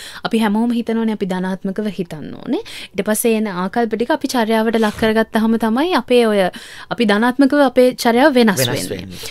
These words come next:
Speaker 1: හැබැයි සමහර වෙලාවට කෙනෙක් දැන් හිතනවා මට පුළුවන් මම මේක කරනවා කියලා. හැබැයි එයා ඒක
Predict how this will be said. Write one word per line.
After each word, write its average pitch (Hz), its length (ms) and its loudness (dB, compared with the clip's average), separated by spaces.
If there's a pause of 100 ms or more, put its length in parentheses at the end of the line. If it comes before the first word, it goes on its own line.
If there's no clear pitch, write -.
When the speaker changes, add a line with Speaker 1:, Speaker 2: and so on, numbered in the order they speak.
Speaker 1:
හැබැයි 294 260 4
සමහර 254 440 0
වෙලාවට 254 420 0
කෙනෙක් 254 340 -2
දැන් 233 220 0
හිතනවා 180 400 -6
මට 175 260 -8
පුළුවන් 165 380 -6
මම 220 140 -4
මේක 175 200 -8
කරනවා 160 340 -8
කියලා. 190 220 -10
හැබැයි 294 380 2
එයා 311 160 2
ඒක 311 180 0